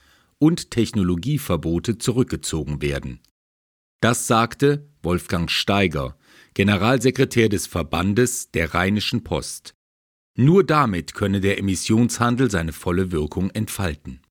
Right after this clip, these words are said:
Ausländische Produzenten sollen zahlen. Die E-U-Institutionen hatten sich am Wochenende, siebzehnter, achtzehnter Dezember, auf strengere Klimaschutzregeln in Europa geeinigt.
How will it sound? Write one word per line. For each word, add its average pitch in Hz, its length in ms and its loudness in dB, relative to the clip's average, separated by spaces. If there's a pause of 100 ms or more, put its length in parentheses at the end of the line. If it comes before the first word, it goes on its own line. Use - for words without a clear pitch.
(1300)
Ausländische 143 680 2
Produzenten 92 840 -2
sollen 95 380 0
zahlen. 71 560 -4 (720)
Die 143 180 2
E-U-Institutionen 131 1400 2
hatten 123 280 0
sich 120 240 0
am 90 180 -4
Wochenende, 127 760 2
siebzehnter, 90 800 -2
achtzehnter 98 480 -2
Dezember, 123 580 0 (300)
auf 117 180 0
strengere 151 720 0
Klimaschutzregeln 98 1080 0
in 107 160 -4
Europa 92 460 0
geeinigt. 87 760 -4